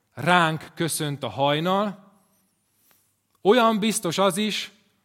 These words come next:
hogy egyszer csak ránk alkonyodik, hogy bealkonyodik. Ez a világ rendje.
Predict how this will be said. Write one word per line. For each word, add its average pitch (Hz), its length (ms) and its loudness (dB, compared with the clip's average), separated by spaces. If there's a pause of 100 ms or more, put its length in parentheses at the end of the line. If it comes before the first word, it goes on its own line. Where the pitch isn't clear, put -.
hogy 127 160 -10
egyszer 156 420 -4
csak - 340 -12 (420)
ránk 131 460 -4
alkonyodik, 101 720 -12 (220)
hogy 123 220 -10
bealkonyodik. 107 880 -10 (2500)
Ez 117 240 -10
a 143 80 -6
világ 123 420 -6
rendje. 117 460 -12